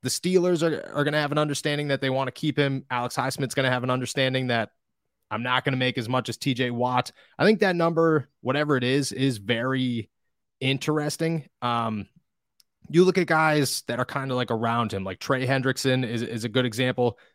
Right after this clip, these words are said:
makes sixteen million dollars in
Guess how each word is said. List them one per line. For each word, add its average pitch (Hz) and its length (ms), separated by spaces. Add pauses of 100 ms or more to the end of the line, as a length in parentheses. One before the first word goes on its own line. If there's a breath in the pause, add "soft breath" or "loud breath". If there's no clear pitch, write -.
(180 soft breath)
makes 131 460 (320)
sixteen 147 840
million 143 400
dollars 131 680 (180)
in 120 560